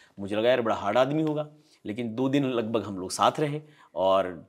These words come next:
उनको भी एक अवार्ड मिला था, मुझे भी एक अवार्ड मिला था साथ में।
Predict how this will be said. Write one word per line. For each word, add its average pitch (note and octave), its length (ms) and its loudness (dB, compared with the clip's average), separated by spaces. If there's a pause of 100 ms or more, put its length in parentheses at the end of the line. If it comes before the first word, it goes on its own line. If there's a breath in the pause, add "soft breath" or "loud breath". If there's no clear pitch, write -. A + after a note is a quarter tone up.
(100)
उनको C3+ 220 -2
भी D#3+ 120 8
एक D#3 140 2
अवार्ड C3+ 280 4
मिला C#3 180 2
था, A#2 100 -6
मुझे G#2+ 220 0
भी D3+ 80 4
एक D#3 100 2
अवार्ड D3 180 4
मिला C#3 180 0
था C#3 100 0
साथ B2+ 280 0
में। A#2+ 140 -10